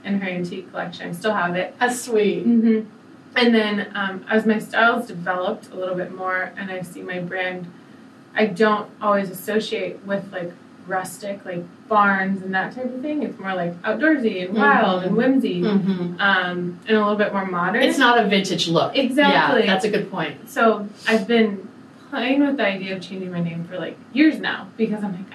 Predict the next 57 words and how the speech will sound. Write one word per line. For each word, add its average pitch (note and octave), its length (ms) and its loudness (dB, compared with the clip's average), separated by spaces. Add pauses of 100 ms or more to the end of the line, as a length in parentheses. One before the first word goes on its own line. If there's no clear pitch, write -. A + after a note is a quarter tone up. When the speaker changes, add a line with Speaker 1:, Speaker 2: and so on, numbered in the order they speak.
Speaker 1:
"I G#3 100 -14
don't C4 360 -2 (140)
think G#3+ 380 0
this G3 420 -2 (400)
matches F#3 480 -2
my F3 180 -4
identity." F3 640 -4
And G3 80 -4
I G3 60 0
actually G3 340 -4
did F#3 160 -8
a A3 80 0
poll G3 380 0
on F3+ 180 -2
Instagram E3+ 500 -12
last E3+ 380 -10
year, E3+ 240 -6 (480)
and G3+ 200 -2
it - 60 -4
was, - 100 -10
like, F#3 160 -10
ninety-four G3+ 760 2
percent F3 340 -10
of - 140 -14
people F3 240 -14
said F3 220 -10
it F3 240 -12
didn't F3+ 420 -6 (160)
match - 540 -8 (220)
my, E3+ 480 -6
like, E3+ 340 -8
style. F#3+ 600 0 (240)
Speaker 2:
It's C#4 80 -2
Speaker 1:
But A3 100 6
I - 20 6
Speaker 2:
good A3+ 80 6
Speaker 1:
had F4 140 4
Speaker 2:
that D#4 120 4
you C#4 120 6
asked B3+ 240 4
for A#3+ 80 -12
feedback. A#3+ 600 0
Speaker 1:
Yeah, D4 520 4
and C4 360 2
a B3 120 2
lot B3 220 6
of C4+ 120 0
people, B3+ 220 -2
I A3+ 100 4
think, A3+ 240 2
then A3 180 4
felt - 300 2
bad. G#3 220 0
They're B3+ 80 4
like, C#4 100 6
"No, G#4+ 80 8
but A4+ 200 6